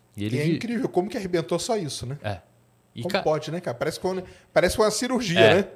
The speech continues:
Speaker 1: é. E, cara, ele basicamente virou um animal, assim. Ele ficou muito impulsivo, não tinha etiqueta social. E o Antônio Damasio, que é um neurocientista, ele tem acesso ao crânio dele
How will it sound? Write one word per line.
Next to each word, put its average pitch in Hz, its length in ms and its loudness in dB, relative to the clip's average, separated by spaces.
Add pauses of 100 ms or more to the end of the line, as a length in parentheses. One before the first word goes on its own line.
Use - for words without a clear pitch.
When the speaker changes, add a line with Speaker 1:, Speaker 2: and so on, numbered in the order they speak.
(120)
Speaker 1:
é. 90 220 -6 (380)
E, 131 80 -4
cara, 185 320 4
ele 127 320 2
basicamente 143 520 0
virou 156 180 -2
um 170 60 -2
animal, 180 360 -4
assim. 107 300 -10 (260)
Ele 95 280 -10 (240)
ficou - 240 -10
muito 127 340 -8
impulsivo, 143 1160 -8 (500)
não 113 160 -8
tinha 117 200 -8
etiqueta 113 420 -8
social. 127 920 0 (340)
E 110 140 -4
o 120 500 0
Antônio 123 340 -4
Damasio, 127 580 0
que - 80 -6
é 117 40 0
um 113 40 0
neurocientista, 117 760 -2
ele 123 100 -2
tem 131 140 -2
acesso 131 440 -2
ao 175 80 0
crânio 135 480 -4
dele 85 260 -8